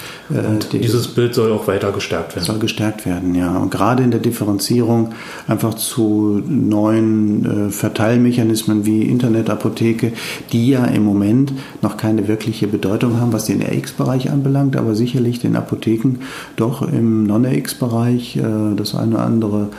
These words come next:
Speaker 1: Sorgenfältchen auf die Stirn wirft. Denn das ist ja auch Umsatz, der normalerweise in der Apotheke geblieben wäre, der sich zum Teil, äh, ein wenig verlagert,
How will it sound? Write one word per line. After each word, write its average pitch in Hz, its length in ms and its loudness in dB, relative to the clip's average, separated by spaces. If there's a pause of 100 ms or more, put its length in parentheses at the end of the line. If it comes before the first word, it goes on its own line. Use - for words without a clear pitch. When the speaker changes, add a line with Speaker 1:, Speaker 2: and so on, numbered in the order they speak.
Speaker 1:
Sorgenfältchen 131 760 0
auf 120 160 -2
die 120 140 -4
Stirn 127 420 0
wirft. 127 480 -2
Denn 101 140 0
das 101 160 -2
ist 113 120 -4
ja 117 80 0
auch 110 100 -4
Umsatz, 117 500 0
der 104 240 0
normalerweise 101 520 0
in 98 60 2
der - 80 0
Apotheke 104 440 -2
geblieben 104 500 2
wäre, 120 320 2 (360)
der 113 100 0
sich 104 180 -2
zum 98 160 -4
Teil, 120 360 0 (360)
äh, 117 60 0
ein 104 320 0
wenig 104 240 0
verlagert, 107 520 0